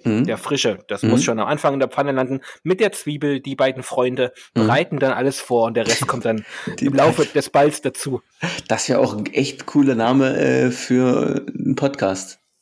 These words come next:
Speaker 1: Knoblauch und Zwiebel. Zwiebel und Knoblauch.
Speaker 2: Ja, gut,
Speaker 1: Stinkende
Speaker 2: aber da
Speaker 1: Freunde.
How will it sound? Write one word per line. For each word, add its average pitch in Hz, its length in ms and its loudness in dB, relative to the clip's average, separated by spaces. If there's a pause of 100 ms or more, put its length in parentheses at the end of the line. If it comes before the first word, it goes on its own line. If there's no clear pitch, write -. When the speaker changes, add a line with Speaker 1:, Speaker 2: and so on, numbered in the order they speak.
(120)
Speaker 1:
Knoblauch 107 380 0
und 104 100 2
Zwiebel. 101 420 0 (260)
Zwiebel 120 260 2
und 113 100 0
Knoblauch. 104 500 -2 (460)
Speaker 2:
Ja, 143 240 0
gut, 156 160 4
Speaker 1:
Stinkende 151 240 4
Speaker 2:
aber 135 140 6
da 139 180 2
Speaker 1:
Freunde. 104 260 2